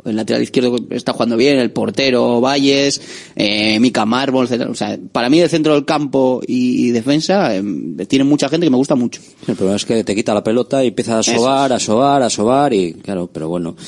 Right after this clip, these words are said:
Speaker 2: si el, el Athletic está y que es un equipo que para eso ejecuta y castiga las
Speaker 1: Mm.
Speaker 2: pérdidas o, o, o re-, las recuperaciones luego con lo rapidísimo que alcanza las zonas de peligro, pues,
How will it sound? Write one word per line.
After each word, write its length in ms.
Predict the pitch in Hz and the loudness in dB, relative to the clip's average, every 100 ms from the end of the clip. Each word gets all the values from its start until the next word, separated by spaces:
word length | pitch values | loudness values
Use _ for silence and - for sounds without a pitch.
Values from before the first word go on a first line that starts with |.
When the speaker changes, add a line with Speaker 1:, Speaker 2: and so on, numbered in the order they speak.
| - - - - - | -14 -14 -14 -16 -16
Speaker 2:
si 420 | - - 92 87 82 | -8 -4 -2 -2 -2
el, 560 | 80 80 82 78 - 78 | -4 -4 -6 -6 -8 -8
el 180 | 85 | -6
Athletic 340 | 85 92 92 92 | -4 -4 -2 -2
está 580 | 92 - 101 95 92 87 | -4 -2 0 2 2 0
y 60 | |
que 120 | 82 95 | 0 -2
es 120 | - | -2
un 140 | 92 | -2
equipo 320 | 90 95 92 | -2 -2 -4
que 560 | 85 87 87 87 87 87 | -2 -2 0 -2 -4 -6
para 200 | - 87 | -2 0
eso 240 | 90 - 92 | 0 0 0
ejecuta 560 | 90 90 104 98 98 | 0 -2 -2 0 0
y 60 | 92 | 0
castiga 560 | 92 - - 95 92 90 | -2 -4 0 0 2 2
las 300 | 92 90 123 | 0 0 0
Speaker 1:
Mm. 40 | |
Speaker 2:
pérdidas 500 | 101 90 87 87 92 | 0 2 2 0 0
o, 60 | 85 | 0
o, 480 | 85 82 85 90 90 | 0 0 -2 0 0
o 40 | |
re-, 240 | 87 90 90 | 0 -2 -2
las 240 | 92 85 | -2 0
recuperaciones 760 | 85 87 92 85 87 98 95 - | -2 -2 0 -2 0 -2 -2 0
luego 320 | 92 95 92 | 0 0 0
con 260 | 92 87 90 | 0 0 0
lo 140 | 85 | 0
rapidísimo 800 | 85 87 82 90 107 - 101 95 | 0 -2 0 0 2 0 0 0
que 60 | 90 | 0
alcanza 460 | 90 104 98 104 | -2 -2 -2 0
las 160 | 90 90 | -2 -2
zonas 280 | 101 98 95 | -2 -2 0
de 120 | 98 | -2
peligro, 420 | - - 107 110 | 0 0 2 0
pues, 300 | 101 76 - | -2 -4 -6